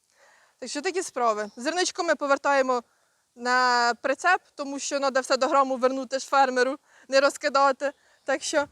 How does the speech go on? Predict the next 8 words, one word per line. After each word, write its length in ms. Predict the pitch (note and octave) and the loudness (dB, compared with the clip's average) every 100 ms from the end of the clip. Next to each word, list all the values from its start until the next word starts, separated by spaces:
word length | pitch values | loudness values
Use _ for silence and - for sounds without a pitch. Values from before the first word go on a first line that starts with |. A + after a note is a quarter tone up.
| _ _ _ _ - | _ _ _ _ -4
повертаємо. 920 | E4+ D#4+ D#4 - G4+ G4+ F4 E4 E4 _ _ _ _ _ _ _ _ _ _ _ _ _ _ | 2 4 4 4 4 4 0 -4 -4 _ _ _ _ _ _ _ _ _ _ _ _ _ _
Так. 480 | - D4 C4 B3+ - _ _ _ _ _ _ _ _ _ _ - - _ _ _ _ _ _ - - - - - - - | -8 -4 -4 -8 -16 _ _ _ _ _ _ _ _ _ _ -20 -20 _ _ _ _ _ _ -20 -18 -14 -12 -14 -16 -4
Оба! 300 | D#4+ C#4+ - - - - - - _ - - - _ _ _ _ _ _ _ _ | 0 0 -2 -12 -20 -20 -20 -20 _ -20 -20 -20 _ _ _ _ _ _ _ _
Все. 300 | - C4+ C4 - _ _ _ _ _ _ B3+ | -4 2 2 0 _ _ _ _ _ _ -10
Вернули 380 | B3 B3+ D#4 | -8 -4 -4
все 240 | D4 C4+ C4+ | -4 -2 -4
на 100 | B3+ | -4
місце. 340 | A#3 - A#3 | -8 -12 -16